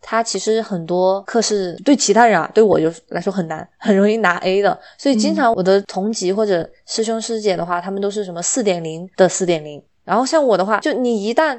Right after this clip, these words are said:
Speaker 1: 到了三点几的话，就感觉跟别人差一截，就不是一个量级了，你知道吗？
Speaker 2: 哦。
Speaker 1: 然后最后我不是学了东亚之后，那个成绩又降下来一些，因为是文科专业，它那个论文什么的会有一些主观性嘛。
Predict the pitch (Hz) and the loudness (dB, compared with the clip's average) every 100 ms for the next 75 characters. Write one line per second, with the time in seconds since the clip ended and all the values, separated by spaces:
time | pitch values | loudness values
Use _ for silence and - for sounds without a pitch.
0 | - 302 302 214 254 311 294 196 240 294 | -2 0 2 2 0 -2 0 2 2 0
1 | 196 165 185 185 - - 330 220 214 285 | 0 0 0 -2 -6 -6 0 2 2 0
2 | 247 190 220 - 240 254 208 160 - 240 | 0 0 -2 -2 -2 -2 -4 -6 -4 -4
3 | 220 240 233 220 180 - 302 247 175 151 | -2 -4 0 0 0 0 0 0 -4 -4
4 | 151 165 160 151 151 202 214 208 190 185 | -4 -4 -4 -4 -4 -4 -4 -4 -4 0
5 | 262 262 370 311 302 214 165 - _ 196 | 0 2 0 4 4 4 0 -4 _ 0
6 | 233 220 220 226 247 269 240 202 220 220 | 2 2 2 0 -2 0 -2 0 0 0
7 | - - 302 285 214 220 262 339 294 226 | -2 -8 -2 -2 0 -2 2 4 4 4
8 | 320 247 220 185 196 226 269 247 240 170 | 2 2 0 0 -2 -2 -2 -2 -2 -2
9 | 196 262 262 247 247 202 - _ - 277 | 0 0 2 0 0 -2 -4 _ -8 -6
10 | 262 214 175 156 277 285 190 233 214 180 | -2 0 0 2 4 4 4 2 -2 -4
11 | 180 262 190 190 233 233 180 - 170 220 | -2 2 2 2 0 2 -2 0 -2 -2
12 | 254 180 | -4 -6